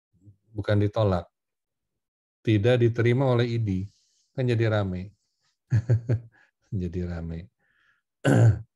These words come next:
Ini pun sama. Jadi kalau menurut saya ya pemerintah ya harusnya tegas. Dengan adanya peraturan pemerintah, ya harusnya bisa dijalankan. Sebetulnya hukum kebiri itu juga ada dua, Pak, <clears throat> tipenya, Mas.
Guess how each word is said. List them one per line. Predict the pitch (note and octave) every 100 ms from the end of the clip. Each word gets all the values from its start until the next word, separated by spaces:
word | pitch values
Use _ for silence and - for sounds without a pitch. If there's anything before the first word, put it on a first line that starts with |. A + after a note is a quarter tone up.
| G2
Ini | A2
pun | C3+ B2
sama. | F2+ E2+ E2+ F#2 _ _ _ _ _
Jadi | - B2
kalau | B2+ B2
menurut | A#2+ A2+
saya | A2 D#3
ya | B2
pemerintah | G#2+ G2 G2 F#2 C#3+
ya | C#3+ F#2+
harusnya | G2 C3+
tegas. | C3 F#2+ F#2+ F2 - F#2+
Dengan | F#2 F#2 F2+ F2
adanya | G2
peraturan | G2 F#2 F2 F#2 F#2
pemerintah, | F2+ F2+ F2 D#2+ C#3+ D3+ A#2 _ _ _ _ -
ya | F2
harusnya | G#2
bisa | G#2 F#2 F#2
dijalankan. | E2+ F2+ F2+ F2+ F2+
Sebetulnya | F#2+ G#2 C#3 D#3+
hukum | C#3+ A#2+ B2 B2
kebiri | A2+ A#2 A#2+ A#2
itu | C3
juga | C#3+ G#2+ G2+ G#2+ _ _ _ _ _ -
ada | G#2 G#2+
dua, | G#2+ C3+ G2
Pak, | F2+ F2+ - _ -
<clears throat> | F3 C3+ A#2 E2 -
tipenya, | G2+ A2 G2+ F#2
Mas. | F2+